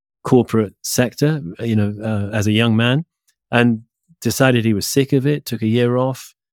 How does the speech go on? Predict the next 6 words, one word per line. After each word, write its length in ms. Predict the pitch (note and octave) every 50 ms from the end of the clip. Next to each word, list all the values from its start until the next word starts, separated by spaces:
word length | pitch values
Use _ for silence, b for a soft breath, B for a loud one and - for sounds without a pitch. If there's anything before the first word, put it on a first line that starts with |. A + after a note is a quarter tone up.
| _ _ _ _ -
surfed 600 | - - - C3+ C3 B2+ B2+ C3 B2+ - - -
and 100 | F#2+ -
traveled 600 | - - B2+ B2+ B2 A#2+ A#2+ A#2+ A#2+ A#2 A#2 A2+
and 260 | A2 F#2+ F#2 F2+ F2+ _ -
started 340 | - - - G2+ G2 G2 G#2+
meditating. 840 | A2 A2+ A#2+ B2+ C3 B2 - B2+ B2 B2 A#2 - - C#3+ D#3 G3+